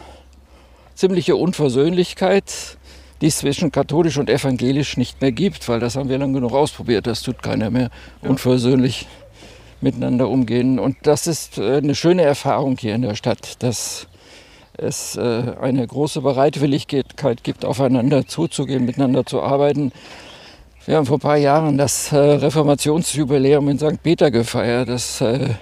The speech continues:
Speaker 1: macht mir bis heute noch, äh, Gänsehaut, dass das ging.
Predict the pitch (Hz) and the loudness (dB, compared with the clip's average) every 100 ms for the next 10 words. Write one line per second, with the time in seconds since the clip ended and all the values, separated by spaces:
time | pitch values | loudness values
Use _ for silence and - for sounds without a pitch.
0 | - - - - - - - - - - | -12 -20 -20 -20 -20 -20 -20 -20 -20 -10
1 | 120 123 143 123 131 143 165 160 131 143 | -10 -4 -4 -2 -2 0 2 2 0 0
2 | - - - - 131 139 120 131 156 170 | -2 -12 -14 -8 -4 -2 -4 -2 0 0
3 | 156 123 104 - 117 - 123 - - 147 | -2 -2 -6 -4 -6 -4 -6 -6 -4 -2
4 | 131 127 | -2 -6